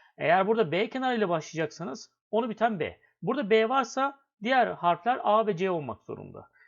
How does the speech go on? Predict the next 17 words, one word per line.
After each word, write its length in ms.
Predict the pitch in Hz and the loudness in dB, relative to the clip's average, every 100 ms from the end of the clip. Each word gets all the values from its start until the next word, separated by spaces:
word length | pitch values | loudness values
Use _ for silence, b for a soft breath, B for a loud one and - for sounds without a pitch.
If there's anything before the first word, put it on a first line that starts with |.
| b - | b -6
C 260 | 143 175 | 0 4
varsa 600 | 202 240 226 247 254 - - | 4 2 2 -2 -2 -6 4
A 260 | 226 226 | 6 6
ve 140 | 190 160 | 2 -2
B 140 | 196 | -2
olmak 440 | 190 147 165 196 | -2 -2 -4 -8
zorunda 580 | _ 165 151 139 170 190 _ - | _ -6 -4 -4 -4 -4 _ -4
diyoruz. 440 | 160 131 160 - b b - | -2 0 -4 -8 b b -8
Çok 240 | 302 - | -6 -4
önemli 320 | 208 208 208 | 0 0 0
bir 160 | 208 202 | -4 -4
teorem. 440 | 160 156 156 202 208 | -2 0 -2 -4 -4
Ben 180 | 196 175 | -4 -4
de 120 | - - | -8 -8
üniversite 340 | 170 175 175 | -6 -6 -8
sınavlarına 580 | - 175 170 170 165 156 | -8 -2 -2 -2 -4 -6
hazırlanırken 680 | 156 147 151 202 214 123 | -6 -6 -8 -8 -8 -12